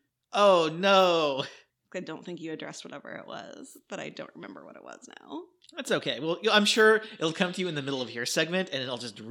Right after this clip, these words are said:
Speaker 1: derail everything.
Speaker 2: All right. You ready for me?
Speaker 1: I'm ready.
Speaker 2: So today, I'm talking about Saint Olga of Kiev.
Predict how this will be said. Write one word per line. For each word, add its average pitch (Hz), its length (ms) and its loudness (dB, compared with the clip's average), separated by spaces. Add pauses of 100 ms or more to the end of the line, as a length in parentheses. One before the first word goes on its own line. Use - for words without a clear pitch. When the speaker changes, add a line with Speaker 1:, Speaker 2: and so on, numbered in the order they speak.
(140)
Speaker 1:
derail 180 560 4
everything. 120 500 -6 (400)
Speaker 2:
All 196 120 -4
right. 196 420 -2 (100)
You 180 120 -8
ready 175 160 -6
for 196 80 -8
me? 165 280 -10 (260)
Speaker 1:
I'm 139 120 -10
ready. 127 320 2 (320)
Speaker 2:
So 240 200 -8
today, 240 640 -8 (320)
I'm 208 300 -2
talking 220 380 -6
about 185 460 -6 (180)
Saint 226 540 -6 (160)
Olga 285 540 -2 (320)
of 196 260 -8
Kiev. - 440 -10